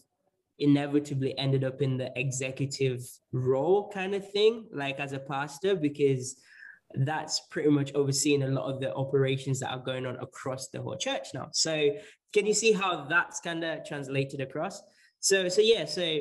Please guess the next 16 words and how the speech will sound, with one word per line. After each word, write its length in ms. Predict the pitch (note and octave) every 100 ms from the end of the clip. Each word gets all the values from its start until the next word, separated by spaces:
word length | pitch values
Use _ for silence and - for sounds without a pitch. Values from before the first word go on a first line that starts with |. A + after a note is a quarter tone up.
| -
I 100 | D3+
guess 340 | F3+ F3+ -
those 340 | C#3+ D#3 D#3+ D3
were 120 | C#3
some 280 | - D3+ C#3
of, 100 | C3
like, 240 | B2+ A#2+ -
the 60 | C#3
skills 480 | - C#3+ C#3+ C3 -
that 180 | C3 -
I 160 | C3 C3+
had. 280 | A#2+ B2 A#2+
But 240 | C#3 B2+ - - _ _ _ _ _
in 160 | - A3
a 40 |
nutshell, 640 | G#3 G3+ E3+ D#3 C#3+ C3+ -